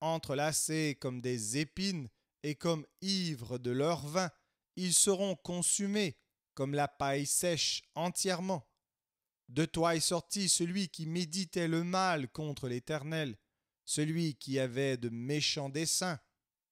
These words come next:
Ainsi parle l'Éternel. Quoique intacts et nombreux, ils seront moissonnés et disparaîtront. Je veux t'humilier pour ne plus avoir à t'humilier.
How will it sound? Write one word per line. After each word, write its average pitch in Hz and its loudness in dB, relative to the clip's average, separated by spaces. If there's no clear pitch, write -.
Ainsi 151 -4
parle 170 2
l'Éternel. 170 -2
Quoique 147 0
intacts 156 0
et 139 -2
nombreux, 170 0
ils 175 -4
seront 190 2
moissonnés 185 0
et 139 -2
disparaîtront. 156 -2
Je 127 2
veux 156 2
t'humilier 165 -2
pour 165 -4
ne 175 2
plus 170 -2
avoir 156 2
à 139 -4
t'humilier. 135 -2